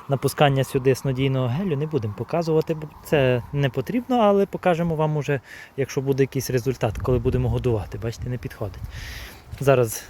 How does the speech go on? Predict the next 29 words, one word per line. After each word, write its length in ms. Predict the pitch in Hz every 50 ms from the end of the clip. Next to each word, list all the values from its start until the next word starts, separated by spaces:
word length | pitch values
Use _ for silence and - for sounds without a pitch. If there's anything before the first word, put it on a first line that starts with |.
| -
Лена 260 | 123 123 127 120 120
тут 200 | 120 - 123 -
уже 200 | 123 117 123 123
робить 260 | 120 127 123 120 120 -
приготування 680 | - 131 127 127 127 - 151 170 208 220 196 180 175
деякі, 480 | 160 170 170 165 160 - - - 131 110 - -
зараз 220 | 143 147 143 -
попробуємо. 640 | - - 127 - - 107 101 95 101 98 98 101 110
У 60 | 117
Лени 200 | 120 123 123 120
теж 200 | - - 107 95
є, 220 | - 107 139 170 165 - - - - - - - -
я 100 | - -
просто 320 | - - 123 117 - - 120
йшов, 300 | - - - 127 123 - - - - - - - - - - - - - - - - -
шукав 360 | - - 131 - - 127 123
їх, 260 | 120 117 110 101 92 107
бо 140 | 110 120
не 120 | 127 131 127
виходили 520 | 139 131 - - 117 104 101 104 107 107
довго. 340 | 101 110 113 110 107 90 117
Дуж-, 240 | 117 113 131 127 -
вітер 420 | 131 120 139 208 - - 151 120
трохи, 380 | - - 123 120 - - 127 123
я 340 | 123 131 131 127 127 123 113
свистів, 500 | - - 131 117 - - 202 196 170 139
вони 280 | 135 139 151 156 139 - - - - - - - - - - - _ -
не 180 | 143 151 156
підбігали. 640 | - - 156 139 135 131 147 135 135 135 131 127 120